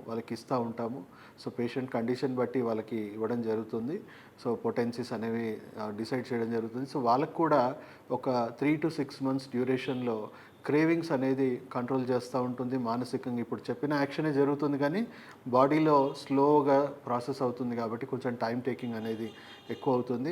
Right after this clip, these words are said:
But overall-గా three to six months లోపే వాళ్ళు క్రేవింగ్స్ అనేవి కంట్రోల్ అయిపోయి మెంటల్గా కంట్రోల్ వచ్చేస్తుంది. కాకపోతే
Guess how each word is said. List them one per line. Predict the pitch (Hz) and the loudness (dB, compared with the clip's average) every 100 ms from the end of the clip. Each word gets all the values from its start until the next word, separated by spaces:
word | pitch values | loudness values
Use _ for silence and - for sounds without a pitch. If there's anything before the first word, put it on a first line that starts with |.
| 185 131 | 0 0
But | 127 143 | 0 0
overall-గా | 135 147 147 151 147 | 2 4 4 4 2
three | 143 147 | 0 0
to | 151 139 | 0 -2
six | - 139 | -2 -2
months | 131 - | -2 0
లోపే | 131 131 123 - - - - - - - - - | 0 0 0 -2 -8 -20 -20 -20 -20 -20 -20 -6
వాళ్ళు | 123 123 123 - | -2 0 0 0
క్రేవింగ్స్ | 127 135 139 139 | 2 4 2 0
అనేవి | 127 131 127 | 0 0 -2
కంట్రోల్ | 113 117 127 120 | -2 -2 0 0
అయిపోయి | 113 120 120 117 - - - | -2 -2 -2 -6 -16 -20 -6
మెంటల్గా | 123 123 139 135 135 | -2 2 4 2 2
కంట్రోల్ | 117 123 127 | -2 2 2
వచ్చేస్తుంది. | 117 127 123 - 127 147 180 - - - | 2 0 -2 -2 -4 -4 -6 -14 -18 4
కాకపోతే | 147 147 160 165 165 | 6 6 4 4 8